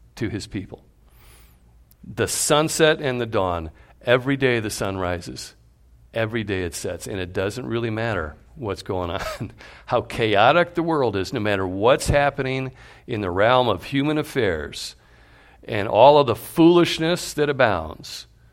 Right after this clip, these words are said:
the sun rises and the sun sets,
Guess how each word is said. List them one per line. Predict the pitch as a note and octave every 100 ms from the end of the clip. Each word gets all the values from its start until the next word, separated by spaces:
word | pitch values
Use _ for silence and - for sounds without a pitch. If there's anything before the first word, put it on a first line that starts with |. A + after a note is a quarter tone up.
| _ _ _ _ -
the |
sun | - A2+ B2+
rises | A2+ F#2 F#2+ - C#3 - - _ _ _ -
and | F#2+
the | E2+
sun | - G2 F#2+
sets, | - - - -